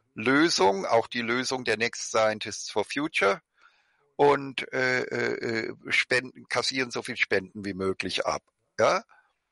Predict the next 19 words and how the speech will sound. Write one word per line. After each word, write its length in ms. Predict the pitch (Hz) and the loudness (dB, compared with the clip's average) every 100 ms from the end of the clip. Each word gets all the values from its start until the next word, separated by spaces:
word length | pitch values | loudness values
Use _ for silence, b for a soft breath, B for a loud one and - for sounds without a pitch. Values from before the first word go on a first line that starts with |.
| - B B _ _ | -16 B B _ _
Oder 440 | 120 117 139 190 147 | 4 6 6 4 2
es 160 | - | -2
ist 260 | - - - | -4 -8 -6
eben 320 | 123 123 151 | -4 -4 -4
grenzenlose 1040 | - 92 110 135 143 - 170 135 127 131 | -4 0 0 0 0 -2 -2 -4 -2 -4
Dummheit 800 | 139 113 101 92 92 90 87 - - | -2 0 0 -2 -2 -2 -4 -10 -12
und 160 | 98 95 | -8 -4
grenzenloser 920 | 104 117 135 - - 117 101 98 113 | 0 0 0 -2 -4 -6 -6 -4 -4
Bildungsmangel. 1080 | 92 95 101 107 113 - 92 92 107 143 151 - _ _ _ _ | -4 -6 -4 -6 -4 -6 -4 -6 -4 -4 -6 -12 _ _ _ _
Also 240 | - 95 90 | -6 -4 -4
ich 260 | 95 - | -6 -2
hab 140 | 113 - | -2 0
ja 140 | 107 | -2
die 120 | 98 | -2
Fridays 500 | 95 - 95 101 104 | -8 -2 0 0 -4
for 180 | - 95 | -8 -12
Future 400 | - 104 107 101 | -10 -8 -2 0
Leute 300 | 95 95 - | 0 0 -2
kennengelernt. 720 | - 113 135 175 185 190 - | -2 -4 -2 -2 0 0 -2